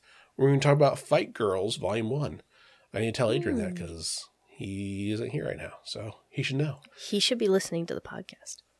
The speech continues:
Speaker 1: Uh, he should, he should, but who knows if he does. He doesn't listen if he's not on it. That's typically how it works.
Speaker 2: Hmm.
Speaker 1: Either way,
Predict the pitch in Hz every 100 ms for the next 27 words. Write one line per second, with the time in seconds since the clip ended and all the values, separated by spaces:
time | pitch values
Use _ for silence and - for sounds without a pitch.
0 | - - 143 - - 151 151 170 160 143
1 | - - 254 277 - - - 185 127 80
2 | 73 - _ _ _ _ _ 104 92 135
3 | 123 92 - - 95 - - - - -
4 | 175 175 160 117 - 120 113 117 113 98
5 | - 92 - - - _ - 104 147 107
6 | 98 101 80 76 - - - _ _ _
7 | _ _ _ _ 196 185 _ _ _ 175
8 | 202 117 76 73